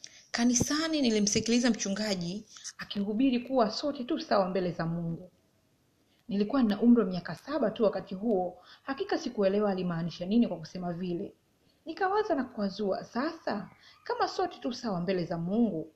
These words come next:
kwa nini wengine ni masikini na wengine ni matajiri? Kwa nini sisi tuliishi kwenye kibanda cha tope na nyasi, wakati wengine waliishi katika maghorofa?" Kwa kweli sikupata jawabu la utata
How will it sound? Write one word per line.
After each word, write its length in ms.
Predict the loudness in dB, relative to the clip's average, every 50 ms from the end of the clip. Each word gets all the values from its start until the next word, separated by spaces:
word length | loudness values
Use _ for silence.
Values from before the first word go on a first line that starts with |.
| _ _
kwa 140 | -4 0 2
nini 220 | 2 2 2 2
wengine 300 | 0 0 0 0 0 0
ni 80 | 0 0
masikini 560 | -4 -6 -8 -12 -20 -12 -4 0 2 2 2
na 60 | 0
wengine 300 | -4 -4 -2 0 0 0
ni 60 | -2
matajiri? 640 | -2 -6 -6 -4 -2 -2 0 0 -2 -2 -4 -8 -14 _ _ _ _ _ _ _ _ _ _ _ _ _ _ _ _
Kwa 140 | -2 0 0
nini 260 | 2 0 2 2 2
sisi 220 | 0 0 -4 -4 -4
tuliishi 380 | -4 -2 -2 -2 -2 -4 -4
kwenye 160 | -6 -8 -8 -8
kibanda 300 | -8 -4 -2 0 0 0
cha 120 | -2 -4
tope 380 | 0 2 4 4 4 2 -2 -4
na 120 | -2 -4
nyasi, 520 | -2 -2 0 0 -2 -2 -6 -16 -18 -18 -18 -20 -20 -12 -4 -2
wakati 320 | 0 0 0 0 2 2
wengine 420 | 2 2 2 0 0 2 4 4 6
waliishi 380 | 4 4 2 0 -4 -6 -8
katika 300 | -10 -12 -14 -12 -8 -6
maghorofa?" 680 | -4 -4 -2 -2 0 0 2 2 0 0 -4 -16 -18 _ _ _ _ _ _ _ _ _ _ _ _ _ _ -12
Kwa 140 | -12 -8
kweli 320 | -2 2 4 4 4 4 2
sikupata 460 | 0 -4 -8 -4 -2 -2 -2 0 -2
jawabu 360 | -2 0 2 2 4 4 4
la 80 | 0 -2
utata 560 | -4 -4 -4 -2 -2 -2 -2 -4 -6 -6